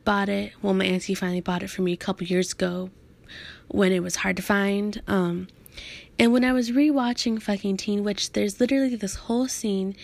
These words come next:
in the fucking classroom. Believe me, this scene was not on the Disney Channel.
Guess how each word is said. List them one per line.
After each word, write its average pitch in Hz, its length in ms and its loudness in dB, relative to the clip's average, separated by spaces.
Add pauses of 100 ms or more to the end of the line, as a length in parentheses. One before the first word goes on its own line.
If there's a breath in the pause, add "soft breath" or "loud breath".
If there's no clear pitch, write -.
(280 loud breath)
in 226 120 2
the 214 80 2
fucking 254 380 0
classroom. 208 440 -2
Believe 214 320 -2
me, 208 140 -2
this 196 180 -4
scene 208 240 -2
was 190 180 -4
not 196 500 -2
on 180 140 0
the 170 80 0
Disney 175 280 -2
Channel. 185 320 -2